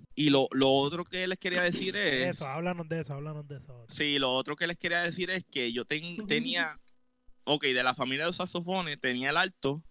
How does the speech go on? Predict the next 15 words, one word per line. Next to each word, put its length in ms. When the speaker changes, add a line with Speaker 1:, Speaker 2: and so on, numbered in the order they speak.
Speaker 1:
que 120
se 120
lo 80
compró 280
un 80
pana. 480
O 20
sea, 180
nunca 220
he 40
tenido 240
instrumentos 580
nuevos 480
de 100
paquete. 560